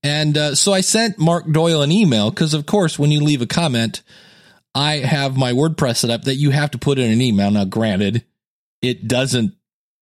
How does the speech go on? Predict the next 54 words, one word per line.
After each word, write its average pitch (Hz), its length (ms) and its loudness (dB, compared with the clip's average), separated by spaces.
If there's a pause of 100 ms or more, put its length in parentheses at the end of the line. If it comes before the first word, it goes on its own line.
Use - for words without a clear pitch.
(340)
force 165 380 0
you 107 100 4
to 107 100 0
put 127 160 -2
one 117 180 0
that 110 120 0
actually 117 300 -2
works, 151 300 0
but 254 180 -4
Mark 339 260 -2
put 247 160 0
his 226 240 2
in, 190 220 2
which, 151 340 -2 (100)
you 196 120 2
know 240 140 4
what? 294 280 0 (320)
Kudos 302 380 2
to 233 120 2
him. 214 220 4
He 185 60 4
put 190 180 0
his 151 100 0
name 175 380 4
on 120 220 2
it. 123 180 -4 (560)
And 160 140 0
so 202 120 0
I 196 80 2
sent 220 220 0
him 208 100 4
an 175 140 0
email 151 320 2
that 123 120 -2
said, 135 260 -2
"Dear 143 180 0
Mark." 90 380 -2 (420)
Now, 147 160 0
first 220 280 0
of 170 60 0
all, 156 120 2
I 127 100 -2
will 139 160 0
back 139 320 -4
up 120 160 -4
and 113 100 0
say 117 180 -2
this. 95 280 -2 (140)
I 151 60 0
probably 247 380 0
shouldn't 170 340 2
have 139 60 -2
sent 131 300 -4
this 113 380 -2